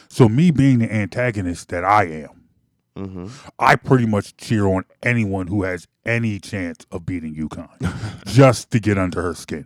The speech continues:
Speaker 1: So for
Speaker 2: That
Speaker 1: me,
Speaker 2: sounds about right.
Speaker 1: yeah, yeah, yeah, pretty much. That's, it's, that's just who I am.
Speaker 2: Par
Speaker 1: I'm
Speaker 2: for the course.
Speaker 1: Yeah, I'm, I'm, I'm a jerk like that.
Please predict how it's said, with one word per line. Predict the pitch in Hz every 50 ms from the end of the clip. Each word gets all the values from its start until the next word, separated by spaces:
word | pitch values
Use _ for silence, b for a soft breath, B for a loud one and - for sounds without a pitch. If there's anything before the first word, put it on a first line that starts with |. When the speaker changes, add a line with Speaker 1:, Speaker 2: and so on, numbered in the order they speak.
| - _ - - - _ _ _ _ _ _ _ _ _ _ _ _ _ _ _ _ B B B B B B B B B
Speaker 1:
So | - - - 135 120 113 107 107 104 104 104 104 104 104 101 - _ _
for | - - - 113 98
Speaker 2:
That |
Speaker 1:
me, | 101 135 165 160 147
Speaker 2:
sounds | 123 87 87
about | 78 80 85 82 - 60
right. | 85 85 80 -
Speaker 1:
yeah, | 165 170 - -
yeah, | 156 165 147
yeah, | 156 180 190 165 -
pretty | - 208 135 107 87
much. | 90 80 78 -
That's, | 120 120 120 -
it's, | 151 135 117 - - _ _
that's | 101 131 120 -
just | - - 107 92 - -
who | 104 95
I | 87 78 78 76
am. | 73
Speaker 2:
Par | 76 151 151 160
Speaker 1:
I'm | 165
Speaker 2:
for | 156
the | 156 156
course. | - 160 135 92 - - -
Speaker 1:
Yeah, | 147 113 80 76 87 95
I'm, | 107 110 117
I'm, | 113 123 -
I'm | - 135 127
a | 107
jerk | 92 - - 78 71 - _ -
like | 82 - - -
that. | 95 85 76 -